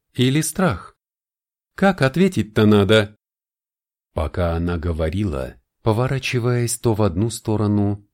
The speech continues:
то в другую, Фог и впрямь показалось, что из-под красного подола у женщины показался хвост, а то и несколько. Но это, конечно, была лишь игра света и тени.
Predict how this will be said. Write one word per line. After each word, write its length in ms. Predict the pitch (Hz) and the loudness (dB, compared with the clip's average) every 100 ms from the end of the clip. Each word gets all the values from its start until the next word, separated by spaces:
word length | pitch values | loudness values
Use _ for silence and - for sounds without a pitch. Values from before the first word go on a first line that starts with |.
| - | -4
то 120 | 127 | -2
в 60 | 104 | -2
другую, 720 | 131 127 98 76 67 64 - _ _ _ _ _ | -6 -6 -4 -4 -4 -8 -14 _ _ _ _ _
Фог 480 | - - 92 85 - | -18 -2 0 0 -4
и 120 | 104 | -4
впрямь 400 | 101 - 131 120 | -4 -4 -2 -2
показалось, 840 | - 95 101 92 117 117 113 - - _ _ - | -2 -4 -2 -2 -2 -2 -4 -6 -12 _ _ -16
что 260 | - 110 | -4 0
из-под 400 | 110 110 113 113 | 0 0 -4 -4
красного 500 | - 135 - 127 120 | -4 -4 -2 -2 -2
подола 520 | 120 113 104 123 123 | -2 -2 0 0 -2
у 180 | 127 120 | -2 -2
женщины 640 | 104 127 120 - 127 120 117 | -2 -2 -2 -4 0 0 -2
показался 680 | 113 - 104 101 92 - 90 | -4 -2 -2 -2 -4 -4 -6
хвост, 540 | - 80 71 - - _ _ _ _ - | -6 -6 -6 -8 -12 _ _ _ _ -2
а 160 | 101 | -2
то 200 | 95 98 | 0 0
и 120 | 98 113 | 0 -2
несколько. 760 | 131 127 - 80 - 73 71 - _ _ _ _ _ | -4 -6 -6 -8 -6 -8 -8 -14 _ _ _ _ _
Но 240 | 101 135 185 | 0 2 2
это, 200 | 180 165 | 0 -4
конечно, 520 | 143 139 135 - 120 | -4 -4 -4 -2 0
была 300 | 117 120 131 | 0 0 -2
лишь 280 | 117 - - | -4 -6 -2
игра 340 | 110 98 113 | -2 0 -2
света 420 | - 104 98 95 | -2 -2 -2 -2
и 220 | 85 95 82 | -6 -6 -6
тени. 560 | 85 80 76 69 67 | -4 -4 -4 -6 -10